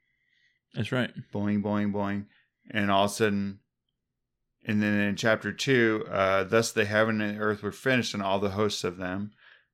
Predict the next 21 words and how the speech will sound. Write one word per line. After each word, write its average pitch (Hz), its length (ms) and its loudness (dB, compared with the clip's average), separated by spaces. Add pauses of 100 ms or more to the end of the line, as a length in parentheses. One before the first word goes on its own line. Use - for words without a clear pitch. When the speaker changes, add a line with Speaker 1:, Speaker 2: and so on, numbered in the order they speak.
(180)
Speaker 2:
And 107 100 -2
on 101 60 0
the 98 40 -2
seventh 110 340 2
day, 101 220 2
God 98 440 4
rests, 104 640 2 (760)
and 98 240 -2
blesses, 107 520 4
and 98 120 -2
makes 98 240 -4
the 95 120 -10
seventh 101 400 0
day." 107 440 0 (880)
And 101 200 0
then 104 60 4
all 104 120 6
of 101 60 -2
a - 40 -10
sudden, 101 200 0
it, - 200 -6